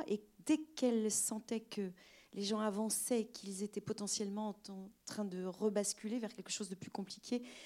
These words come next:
elle prenait le tutoiement, elle n'hésitait pas à donner, euh, euh, s-, vingt euros, trente euros pour soutenir une démarche. Elle s'impliquait énormément et du coup, la personne disait : « Tiens, il s'est passé quelque chose, euh,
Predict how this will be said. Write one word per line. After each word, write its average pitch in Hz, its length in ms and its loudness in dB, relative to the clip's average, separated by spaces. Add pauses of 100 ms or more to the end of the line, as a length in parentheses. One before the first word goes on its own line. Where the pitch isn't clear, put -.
(200)
elle 208 180 4 (280)
prenait 254 380 6
le 214 320 4
tutoiement, 214 840 2
elle 190 380 2
n'hésitait 208 400 0
pas 220 140 4
à 220 60 4
donner, 196 380 2
euh, 170 60 -4 (500)
euh, 196 60 0
s-, - 460 0
vingt 190 360 4
euros, 220 280 6
trente 233 380 -2
euros 233 140 4
pour 240 220 -4
soutenir 226 480 0
une 202 120 2
démarche. 202 500 0 (320)
Elle 196 120 -2
s'impliquait 214 720 -2
énormément 233 880 4
et 226 240 0
du 202 180 -10
coup, - 200 -6
la 254 100 0
personne 226 320 -6
disait : « 214 280 -6
Tiens, - 180 -4
il 240 80 -2
s'est - 160 -8
passé 196 260 -8
quelque - 200 -10
chose, 269 300 -6 (540)
euh, 202 260 -2